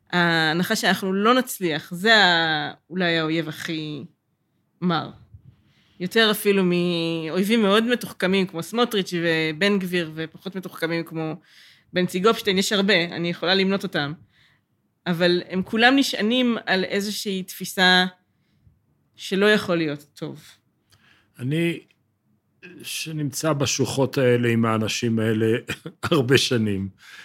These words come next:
Speaker 2: אה, עם צלקות של ממש בגבי ובגופי מהם, אני מרגיש שה-, אולי לא אויב, אבל המעקשים הם שניים.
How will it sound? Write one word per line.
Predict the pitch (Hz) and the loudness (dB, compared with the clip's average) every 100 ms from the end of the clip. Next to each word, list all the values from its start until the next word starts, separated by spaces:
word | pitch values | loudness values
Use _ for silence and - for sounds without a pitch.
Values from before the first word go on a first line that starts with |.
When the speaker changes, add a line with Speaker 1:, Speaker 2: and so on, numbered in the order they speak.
| - _ - | -20 _ -18
Speaker 2:
אה, | - 127 | -14 -8
עם | 117 113 | -4 -4
צלקות | - 120 110 - 131 127 - - - - - - - _ _ | -4 -4 -4 -2 -2 -2 -6 -18 -18 -18 -20 -20 -20 _ _
של | - 123 110 | -8 -4 -4
ממש | 107 113 113 - - - | -2 -2 -2 -4 -6 -8
בגבי | 107 107 110 101 120 | -6 -4 -2 0 2
ובגופי | 113 90 104 95 92 127 117 | 0 0 -4 -6 -8 -4 -2
מהם, | 104 92 98 104 104 _ _ _ _ _ _ _ _ _ _ _ _ _ _ | -2 -4 -6 -8 -12 _ _ _ _ _ _ _ _ _ _ _ _ _ _
אני | 127 139 | -10 -6
מרגיש | 135 113 165 160 - | -6 -2 0 0 0
שה-, | 143 117 110 101 - _ _ _ _ _ _ _ _ _ 165 | 2 2 0 -4 -10 _ _ _ _ _ _ _ _ _ -20
אולי | 143 175 160 | -12 -6 -4
לא | 151 | -2
אויב, | 139 123 110 117 113 101 | -2 0 0 2 2 0
אבל | 98 95 95 | -8 -8 -10
המעקשים | 98 110 110 104 104 - - 135 113 101 92 _ _ _ _ _ | -6 -4 -4 -6 -6 -6 -4 -4 -4 -8 -14 _ _ _ _ _
הם | 113 131 | -10 -6
שניים. | - - 110 107 98 90 | -6 -6 -6 -4 -6 -10